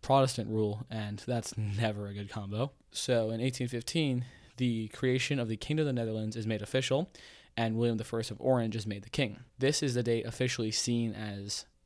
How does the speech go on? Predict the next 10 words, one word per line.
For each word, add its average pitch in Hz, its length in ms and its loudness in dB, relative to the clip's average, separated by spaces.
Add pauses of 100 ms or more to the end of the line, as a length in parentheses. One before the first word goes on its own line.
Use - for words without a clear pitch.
Netherlands 117 500 2
kind 110 160 -4
of 98 60 -8
starting, 131 440 0 (180)
and 104 300 -4
the 104 60 -6
Netherlands 104 320 -4
we 101 40 -4
know 101 120 -4
today. 117 340 -4